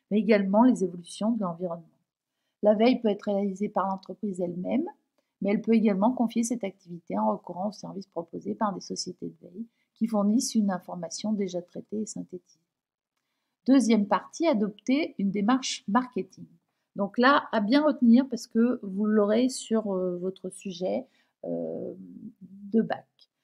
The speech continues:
Alors, euh, quatre, euh, quatre app-, quatre, euh, approches.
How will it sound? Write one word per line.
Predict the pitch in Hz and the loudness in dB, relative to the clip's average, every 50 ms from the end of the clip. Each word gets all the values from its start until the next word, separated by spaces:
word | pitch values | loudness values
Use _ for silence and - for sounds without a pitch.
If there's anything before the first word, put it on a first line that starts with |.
| _ _ _ _ _ _ | _ _ _ _ _ _
Alors, | - 110 196 - - - - _ _ _ _ - | -2 -2 -2 -4 -6 -12 -16 _ _ _ _ -2
euh, | 214 214 208 185 180 - - | -2 0 0 -2 -4 -2 2
quatre, | - 311 311 311 294 | 2 2 2 2 2
euh, | 269 269 254 254 247 240 226 | 4 4 6 6 4 4 2
quatre | 233 302 311 320 - 269 | 2 2 2 4 4 2
app-, | 254 262 - - - | 2 2 -2 -4 0
quatre, | - 294 285 294 - - 233 | 2 2 2 0 -2 -2 0
euh, | 220 214 202 190 | 2 4 4 2
approches. | 185 - - - 202 233 240 - - - | 2 0 -2 -4 -4 -2 -4 -4 -6 -6